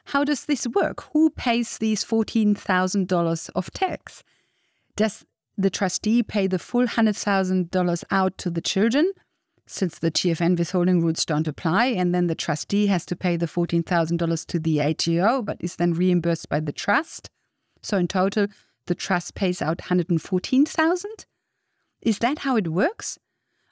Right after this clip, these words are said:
I couldn't work this out, so I emailed Patrick, and he kindly wrote back with the following. He writes, "A C M T will generally be a closely held trust, and we already established that, and the T F N withholding rules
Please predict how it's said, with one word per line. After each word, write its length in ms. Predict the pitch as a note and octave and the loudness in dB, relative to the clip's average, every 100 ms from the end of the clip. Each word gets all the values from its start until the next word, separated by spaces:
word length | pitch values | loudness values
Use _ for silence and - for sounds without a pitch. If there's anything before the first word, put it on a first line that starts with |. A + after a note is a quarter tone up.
| - | -4
I 40 | |
couldn't 300 | G#3+ D4 C#4 | -2 4 6
work 180 | C4+ B3 | 4 2
this 200 | A3+ G#3 | 0 0
out, 200 | D#3+ - | -2 -2
so 120 | - | -2
I 120 | G3+ G3 | -2 2
emailed 380 | C4 F4 D#4+ | 4 6 4
Patrick, 420 | - G#3 - - - | 0 -4 -2 -6 -2
and 160 | F3 | 0
he 140 | G3 F#3+ | 0 -2
kindly 420 | - A3 A#3 A3 | 0 2 4 4
wrote 280 | F#3+ F3 - | 2 0 0
back 300 | E3+ - - _ _ _ - | -2 -2 -12 _ _ _ -8
with 140 | E3 - | -6 -2
the 100 | G#3 | -2
following. 480 | - - - - - _ _ _ _ _ | -2 -2 -6 -8 -14 _ _ _ _ _
He 200 | A#3+ A#3+ | 2 4
writes, 460 | F3 - - - - _ _ _ - | 2 -4 -14 -16 -18 _ _ _ -2
"A 80 | G3+ | 0
C 260 | - C#4 | 2 4
M 120 | C#4 | 4
T 360 | - - E4 G4 | 4 2 4 4
will 140 | B3+ G3 | 2 0
generally 600 | - A3 A#3+ B3+ C4+ A#3+ | 0 4 4 6 4 4
be 340 | G3+ F#3+ G3 | 4 4 2
a 60 | F#3 | 0
closely 400 | - F#3 F3+ F3 | -2 -2 0 0
held 220 | E3+ D#3+ | 0 0
trust, 440 | - D4 - - - _ _ _ _ _ | -2 -2 -4 -12 -16 _ _ _ _ _
and 120 | F3 | -2
we 140 | D#3+ D#3+ | 0 0
already 280 | D#3 C#3+ A2 | -2 0 -2
established 500 | - D3+ F#3 A3+ - | -2 -2 0 0 2
that, 220 | F#4 - _ _ _ | 0 -2 _ _ _
and 160 | A3 G3+ | -2 0
the 80 | G3+ | 0
T 280 | - B3 | 0 2
F 120 | G3+ A3 | 2 2
N 140 | G#3 | 2
withholding 760 | F3 - - D4+ F4+ D4+ A3 | 0 -4 0 2 4 4 4
rules 360 | D#3+ D#3+ - | 2 -2 -2